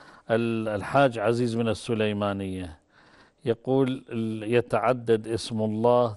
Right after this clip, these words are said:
تارة الله، تارة في العربية الله، في الإنجليزية God، في الفارسية خ-،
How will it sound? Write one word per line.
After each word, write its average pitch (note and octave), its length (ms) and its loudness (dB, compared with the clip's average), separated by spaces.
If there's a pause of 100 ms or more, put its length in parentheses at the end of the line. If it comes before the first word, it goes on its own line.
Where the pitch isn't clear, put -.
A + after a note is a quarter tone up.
تارة A2 520 -2 (280)
الله، A2+ 320 0
تارة A2 640 -2 (140)
في - 80 -8
العربية A2 640 0
الله، A#2 400 2 (500)
في - 120 -6
الإنجليزية A2 800 0
God، A#2+ 380 2
في - 120 -8
الفارسية A2 800 0
خ-، - 140 -8